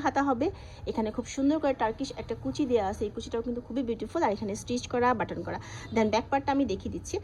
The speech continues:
একটা ড্রেস সুন্দর করে দেখাই, তারপর এগুলো হচ্ছে নরমালি দেখিয়ে যাবো। এই দেখেন, ওকে, এগুলো প্রাইস রেঞ্জ খুবই কম, এগুলো মাত্র এগারোশো টাকা করে। আর এইটার সাইজ পাবেন আপনি ফিফটি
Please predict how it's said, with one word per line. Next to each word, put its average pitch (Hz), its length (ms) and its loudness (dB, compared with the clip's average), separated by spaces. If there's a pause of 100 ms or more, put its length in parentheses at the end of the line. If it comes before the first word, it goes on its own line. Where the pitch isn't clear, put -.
(320)
একটা 285 200 -2
ড্রেস 339 240 4
সুন্দর 277 260 4
করে 285 100 4 (100)
দেখাই, 302 300 2
তারপর 202 260 2
এগুলো 208 140 2
হচ্ছে 233 180 -2
নরমালি 190 340 2
দেখিয়ে 202 240 2
যাবো। 214 200 2
এই - 100 -4
দেখেন, - 180 -6 (1900)
ওকে, 220 240 2 (160)
এগুলো 302 160 6 (100)
প্রাইস 277 300 8
রেঞ্জ 339 160 4 (100)
খুবই 269 240 6 (100)
কম, 208 140 10 (100)
এগুলো 247 180 6 (120)
মাত্র 233 160 6 (200)
এগারোশো 226 300 6 (100)
টাকা 220 140 4 (100)
করে। 196 140 6 (140)
আর 196 60 4 (140)
এইটার 302 280 4
সাইজ 220 180 4 (100)
পাবেন 196 220 4 (140)
আপনি 208 200 -2 (180)
ফিফটি 285 360 0